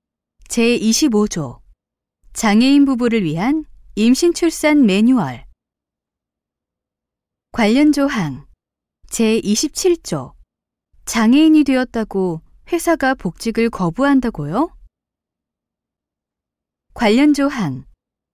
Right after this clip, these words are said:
제 십삼 조, 제 이십일 조, 제 이십구 조.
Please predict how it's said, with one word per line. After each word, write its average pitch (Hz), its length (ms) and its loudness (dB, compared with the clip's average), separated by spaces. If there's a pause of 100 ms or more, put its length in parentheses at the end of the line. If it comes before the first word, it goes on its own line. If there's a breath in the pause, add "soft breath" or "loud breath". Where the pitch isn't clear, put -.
(120)
제 208 280 0
십삼 330 500 0
조, 131 260 -8 (760)
제 240 320 0
이십일 294 480 -2
조, 127 400 -10 (720)
제 233 260 0
이십구 226 560 -4
조. 139 320 -8